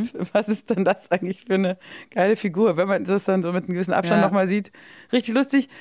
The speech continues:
Speaker 1: Genau, und da dachte ich mir auch, ach, Karibik, schon schön, Steel Drum rumtrinken. Also ich denke mir halt auch, da kommt eins zum anderen. Ist natürlich auch immer schön was zum Kiffen da wahrscheinlich. Also ich glaube, Karibik kann man, kann man sich schon mal,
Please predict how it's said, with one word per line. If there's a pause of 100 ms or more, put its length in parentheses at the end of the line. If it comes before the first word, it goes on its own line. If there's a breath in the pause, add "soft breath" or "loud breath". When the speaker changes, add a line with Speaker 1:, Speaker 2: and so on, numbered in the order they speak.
(120)
Speaker 1:
Genau,
und
da
dachte
ich
mir
auch,
ach,
Karibik, (180)
schon
schön, (360 soft breath)
Steel
Drum
rumtrinken.
Also
ich
denke
mir
halt
auch,
da
kommt
eins
zum
anderen. (380 soft breath)
Ist
natürlich
auch
immer
schön
was
zum
Kiffen
da
wahrscheinlich. (300 soft breath)
Also
ich
glaube,
Karibik (480)
kann
man,
kann
man
sich
schon
mal,